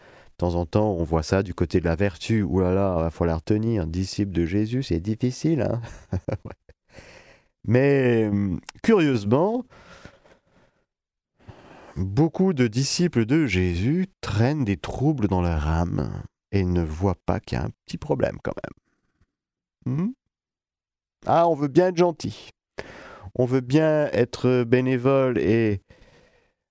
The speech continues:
faire des bonnes œuvres, et c'est très bien. Mais on laisse des trucs en nous traîner qui ne devraient pas être là. Le trouble. Oh Jésus, merci. Que votre cœur ne se trouble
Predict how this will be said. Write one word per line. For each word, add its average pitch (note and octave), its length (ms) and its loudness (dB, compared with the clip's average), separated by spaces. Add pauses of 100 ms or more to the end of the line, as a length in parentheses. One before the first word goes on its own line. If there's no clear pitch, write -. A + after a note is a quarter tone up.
(800)
faire A2+ 240 0
des G2+ 100 -2
bonnes G#2+ 340 2
œuvres, F3+ 240 2
et G#2 60 2
c'est F#2 140 -2
très B2+ 160 0
bien. F#3 220 -2 (1500)
Mais G2 460 2
on F2+ 160 0
laisse F#2 300 0
des F2 120 0
trucs - 360 -4
en F2 160 0
nous G#2 280 -2 (300)
traîner F#2+ 460 -2
qui - 120 -6
ne G#2+ 100 0
devraient F3 480 2
pas A3 360 0
être A2 200 0
là. D#2 240 -4 (1800)
Le B2 120 2
trouble. F#2 380 -4 (1300)
Oh C#2 200 -4
Jésus, C#2+ 300 -6
merci. C#2 460 -8 (200)
Que - 100 -6
votre D#2+ 320 -4 (140)
cœur D2 260 -4
ne D#2 80 -6
se - 140 -10
trouble D2 460 -10